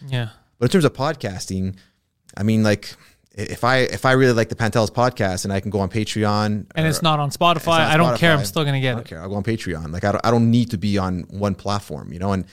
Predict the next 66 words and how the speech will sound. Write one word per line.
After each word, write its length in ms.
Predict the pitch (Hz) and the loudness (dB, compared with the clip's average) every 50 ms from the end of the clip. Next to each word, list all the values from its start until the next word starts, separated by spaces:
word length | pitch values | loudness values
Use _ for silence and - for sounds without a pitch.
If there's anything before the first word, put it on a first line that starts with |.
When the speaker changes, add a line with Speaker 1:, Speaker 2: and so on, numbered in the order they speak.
| - _ - | -20 _ -2
Speaker 2:
and 100 | - 131 | 2 2
already, 160 | 143 151 143 | 4 2 2
there 100 | - - | -2 -2
are 160 | - 131 147 | -4 -2 -4
so 140 | 143 - 131 | -4 -4 -2
many 80 | 120 107 | -2 -2
big 180 | 85 101 107 | -2 -2 -4
competitors 460 | - 107 92 - 113 110 107 101 90 92 | -4 -4 -2 -2 -2 0 0 0 0 -2
already. 380 | 87 87 101 113 113 104 92 | -2 0 0 0 0 0 -2
It 20 | 90 | -2
would 120 | 90 82 | -4 -4
be 100 | 101 92 | -4 -6
hard 240 | - - 113 117 - | -4 -2 -2 -2 -2
to 60 | - | -4
kinda 180 | - 104 92 87 | -6 -6 -6 -6
step 340 | - - - 101 95 - - | -6 -4 -4 -4 -4 -2 -2
in 80 | 104 | -4
at 100 | 98 80 | -4 -4
this 120 | 90 87 - | -6 -8 -8
point. 220 | - - 92 92 | -6 -6 -4 -4
Like, 100 | 90 92 | -2 -2
there 100 | 101 107 | 0 0
is 160 | 117 113 - | 0 0 -2
Spotify, 420 | - - 87 82 85 - 82 82 85 | -4 -6 -8 -8 -10 -10 -12 -10 -6
there 100 | 92 104 | -4 -2
is 100 | 104 90 | -2 -2
Apple 240 | 90 87 - - 87 | -4 -8 -8 -8 -8
Music, 300 | 87 85 82 80 78 92 | -8 -8 -8 -10 -10 -8
there 160 | - 95 101 | -6 -4 -2
is, 240 | 104 104 95 - - | -2 -2 -2 -4 -6
I 60 | - - - - | -8 -14 -20 -20
think, 100 | 143 131 | -8 0
Speaker 1:
Google. 460 | 135 147 160 165 147 147 143 135 127 | 2 4 4 4 4 2 0 2 2
Speaker 2:
Google. 380 | 127 123 117 101 110 95 92 87 | 0 0 0 -2 -2 -4 -4 -2
Speaker 1:
There's 300 | 156 156 135 - - - | -2 -2 -2 -2 -4 -6
s-, 220 | 156 - - - - | -6 -6 -6 -6 -4
uh, 400 | - 170 151 147 143 135 135 131 127 | -2 0 2 2 2 2 0 -2 -2
different 360 | 120 165 - - 165 143 139 | -2 -4 -2 -2 -4 -4 -2
networks 580 | 147 139 156 156 - 156 139 131 123 - - - | -2 0 0 0 0 -2 -2 -2 -4 -6 -10 -6
that 120 | - 143 | -2 0
are 120 | 143 139 131 | 0 2 2
Speaker 2:
Yeah, 80 | 110 | 2
Speaker 1:
off 240 | 143 147 147 - - | 2 2 2 0 -2
the 80 | 139 131 | -6 -2
grid. 220 | 123 131 123 117 | -2 -2 -2 -2
Speaker 2:
yeah. 100 | 95 92 | -2 -4
Speaker 1:
Yeah. 200 | 127 127 120 120 - | -6 -6 -6 -6 -6
Speaker 2:
And 100 | 120 - | -6 -4
so, 100 | - 143 135 | -4 -4 -4
and, 180 | - 131 131 | -2 -4 -4
and 160 | - - 127 117 | -2 0 2 2
that 220 | 139 143 120 104 | 2 2 4 4
business 320 | 147 156 156 151 - - | 2 4 4 2 0 0
model, 240 | 107 101 101 101 98 | 2 2 4 4 4
like 160 | 98 98 - | 2 0 -2
I 40 | 98 | -2
said, 200 | - - 123 107 | -2 0 0 0
it's 100 | 98 - | 0 0
not 140 | 127 123 123 | 0 0 2
a 40 | 110 | 2
marketplace, 680 | 98 104 101 107 - 101 - - - 95 87 82 87 | 4 4 2 2 0 -2 -10 -12 -10 -8 -6 -6 -4
so 80 | - 98 | -4 -4
you 100 | 95 98 | -2 0
don't 200 | 120 123 120 113 | 0 0 -2 -2
have 380 | 110 - - - 113 110 - - | -4 -6 -4 -2 -2 -2 -4 -8
to, 140 | - 90 | -12 -14